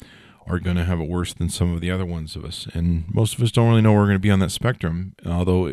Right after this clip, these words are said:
eighty percent of the people, uh, do get this virus and live fine with it.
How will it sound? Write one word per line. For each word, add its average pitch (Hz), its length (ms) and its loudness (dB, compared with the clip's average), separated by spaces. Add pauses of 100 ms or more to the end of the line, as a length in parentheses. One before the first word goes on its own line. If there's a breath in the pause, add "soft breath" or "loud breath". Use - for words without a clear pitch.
(180)
eighty 92 260 -2
percent 90 360 -6
of 82 60 -6
the - 60 -12
people, 90 400 -2 (640 loud breath)
uh, 82 240 -2
do 92 400 0 (100)
get 87 160 -4
this 87 160 -4
virus 85 440 -4
and 90 100 -8
live 85 100 -6
fine 82 300 -4
with 92 160 0
it. 110 160 -2